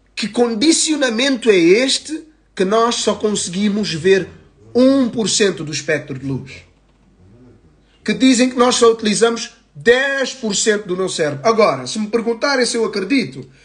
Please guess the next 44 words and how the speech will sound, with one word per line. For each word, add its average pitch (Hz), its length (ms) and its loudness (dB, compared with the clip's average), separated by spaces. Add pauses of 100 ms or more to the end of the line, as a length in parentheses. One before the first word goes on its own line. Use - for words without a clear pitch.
(140)
eu 175 80 -10
vou-vos 202 180 -4
dizer 220 140 2
uma 208 140 0
coisa, 196 260 0
eu 220 40 2
não 233 60 4
acredito 185 380 -2
em 160 60 0
nada 247 420 -2
dos 196 180 -4
números 202 240 0
que - 80 0
essa 185 200 2
gente 165 260 -2
dá. 135 260 -10 (600)
Mas 185 160 0
eu 202 100 2
tenho 226 160 2
que - 80 -10
vos - 120 -4
pintar 220 440 -2
quadros 185 600 -4 (240)
com 190 180 2
elementos 180 500 0
que 190 100 -14
vocês 190 300 -8
podem 156 320 -4
procurar, 165 760 -4 (240)
não 302 300 2
para 254 160 4
seguirem 202 400 -2
a 180 60 0
minha 165 180 -4
verdade, 151 560 -2 (180)
mas 147 160 -6
para 156 200 -2
vocês 175 500 -4
mergulharem 165 580 -4
dentro 147 200 -4
da 135 100 -8
vossa 190 500 -2
verdade. 139 460 -8
Porquê? 254 400 -2